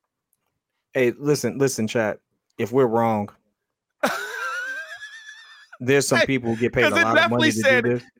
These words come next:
Speaker 2: it definitely said he was six for eight.
Speaker 1: Hold on, I'm a, I'm a,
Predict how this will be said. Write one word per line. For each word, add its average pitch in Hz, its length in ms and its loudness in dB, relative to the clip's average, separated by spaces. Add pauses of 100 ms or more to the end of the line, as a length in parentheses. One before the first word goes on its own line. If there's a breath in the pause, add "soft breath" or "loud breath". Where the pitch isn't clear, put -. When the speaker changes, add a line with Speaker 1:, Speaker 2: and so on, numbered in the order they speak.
Speaker 2:
it 196 160 -4
definitely 247 360 0
said 214 260 0
he 208 80 -4
was 180 180 -4
six - 340 -4
for 170 260 -2
eight. 156 340 -2 (760)
Speaker 1:
Hold 82 220 -10
on, 82 120 -12
I'm 104 160 -4
a, 87 100 -6 (600)
I'm 110 160 -4
a, 98 160 -6